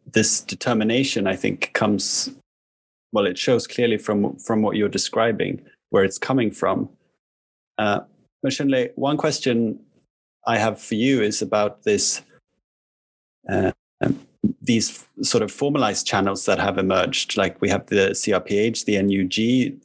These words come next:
we now have the N U C C, which is a broader coalition starting to form. And so one op-, opportunity that has come out of all this,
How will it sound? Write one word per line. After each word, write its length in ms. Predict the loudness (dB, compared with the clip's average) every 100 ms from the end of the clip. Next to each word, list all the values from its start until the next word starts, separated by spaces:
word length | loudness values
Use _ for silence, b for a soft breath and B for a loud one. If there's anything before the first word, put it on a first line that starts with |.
| -2
we 80 |
now 280 | 0 2 2
have 320 | 0 -2 -2
the 300 | 0 0 0 0
N 180 | 2 2
U 160 | 2
C 280 | 0 0 0
C, 520 | 2 0 2 2 2
which 420 | 0 -2 -4 -6 -2
is 200 | -2 0
a 60 |
broader 440 | -2 0 0 2 0
coalition 800 | -4 -2 0 2 0 0 0 0
starting 420 | 0 -2 0 -2
to 120 | -2
form. 500 | -6 -2 0 0 -2 -6 B B B B B B _ _ _
And 380 | -2 0 0 -2 -10 _
so 200 | -6 -2
one 240 | 0 0
op-, 160 | 0 -2
opportunity 880 | -4 -4 -2 0 0 0 -2 -2 -2
that 140 | -2 0
has 180 | 0 0
come 220 | 0 0
out 200 | 0 0
of 120 | -2
all 120 | -2
this, 460 | 0 0 0 -2